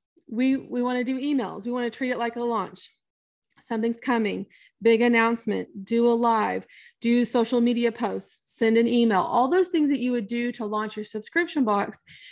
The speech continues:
you wanna do in the very same way to launch your holiday gift box. And what you can do if you're pre-selling them s-, early enough,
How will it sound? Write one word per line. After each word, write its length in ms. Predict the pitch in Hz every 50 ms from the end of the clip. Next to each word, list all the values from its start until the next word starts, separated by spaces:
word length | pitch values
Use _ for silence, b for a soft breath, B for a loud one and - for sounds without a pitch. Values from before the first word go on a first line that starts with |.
| B _ _
you 180 | 226 247 269
wanna 220 | 269 277 262 240 240
do 160 | 208 240 233
in 80 | 220
the 80 | 214 208
very 240 | 202 214 214 226 254
same 320 | 240 - 269 254 247 240
way 400 | 240 254 233 214 202 196 202 208 202
to 120 | - 226
launch 320 | 208 202 196 190 202 196 -
your 80 | 226
holiday 460 | 220 - - 202 196 202 196 196 196 190
gift 340 | 175 202 202 208 202 -
box. 480 | - 170 170 - - - - - - - B B B B B B B B - -
And 160 | 226 240 240
what 160 | 240 - 214
you 100 | 240 233
can 220 | 226 - 247 226
do 680 | 208 202 226 277 320 339 269 214 196 196 208 247 - - _ _ _ -
if 240 | 233 226 220 220
you're 160 | 214 220 214 208
pre-selling 760 | - - 311 370 480 508 - 294 240 202 196 196 196 196
them 160 | 196 196 202 202
s-, 160 | 208 - - _
early 320 | - 254 320 370 403 370 285
enough, 420 | 226 214 202 190 190 202 208 -